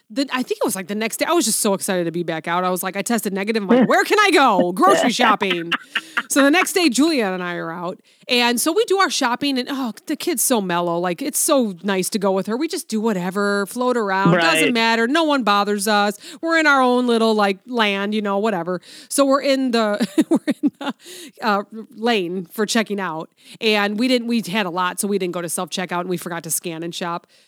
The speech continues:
Speaker 1: So there's a couple in front of us. They're very nice. So first, I'm just gonna say this. They were very nice. You know, she kinda smiled. She was looking at my sweater and then whatever, you know. I, she didn't comment on it, but I'm thinking that she liked it.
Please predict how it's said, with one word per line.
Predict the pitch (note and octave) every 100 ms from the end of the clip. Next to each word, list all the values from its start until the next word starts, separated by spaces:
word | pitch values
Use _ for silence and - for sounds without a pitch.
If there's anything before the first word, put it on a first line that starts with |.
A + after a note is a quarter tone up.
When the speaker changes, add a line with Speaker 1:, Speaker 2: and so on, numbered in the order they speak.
| _
Speaker 1:
So | - B3
there's | A#3 A#3+
a | A#3 G3+ -
couple | D4+ F4 D#4+
in |
front | B3 A#3+ G#3
of |
us. | G3 F#3+ - -
They're | G3 A#3+
very | A3 A3 B3 B3+
nice. | A3+ E3 F3+
So | - G3
first, | A#3 G#3+
I'm | A#3
just | G#3
gonna | C#4
say | C#4 A#3+
this. | F#3+ F#3
They | G#3+
were | F#3+ F#3
very | F3+ F#3+
nice. | A3 D#3+ E3 F3 - - -
You | A3
know, | G#3+
she | F3+
kinda | A3+ A3
smiled. | - G3+ F3+ F#3+
She | A3
was | G#3+
looking | G3 G#3
at |
my | G3
sweater | F#3 F#3 F3 F3+ F3+
and | F3
then | E3+
whatever, | F3 E3 E3 E3+
you | E3+
know. | E3+ F3
I, | - F3+
she | A#3
didn't | G#3
comment | F3+ F3+ F3 E3
on | E3+
it, |
but | F3
I'm | F#3 F3+
thinking | G#3 F3+ F3
that | D#3
she | F#3+
liked | E3+ E3 F3
it. | F3